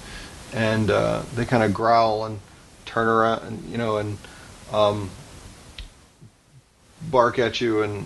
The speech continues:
in some strange language, and then the, uh, the other three of them sort of just jump at you and try to dogpile you. So there's a miss,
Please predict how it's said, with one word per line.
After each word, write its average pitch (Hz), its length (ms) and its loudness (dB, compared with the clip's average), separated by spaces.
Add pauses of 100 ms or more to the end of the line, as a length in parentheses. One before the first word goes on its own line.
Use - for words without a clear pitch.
(120)
in 107 300 -4 (640)
some 113 300 0
strange 110 720 2 (480)
language, 107 680 2 (120)
and 113 120 -8
then 113 160 -4
the, 107 280 -2
uh, 104 140 -2 (1080)
the 113 160 -4
other 113 400 4 (240)
three 120 440 0
of 110 160 2
them 107 300 2 (880)
sort 113 320 4
of 104 200 4 (440)
just - 280 -4 (540)
jump 120 320 4
at 110 180 2
you 123 80 4
and 107 100 -2
try 107 200 2
to 95 100 -2
dogpile 104 600 2
you. 101 120 -6
So 98 320 -6 (800)
there's 110 720 -4
a - 360 -12
miss, - 560 -2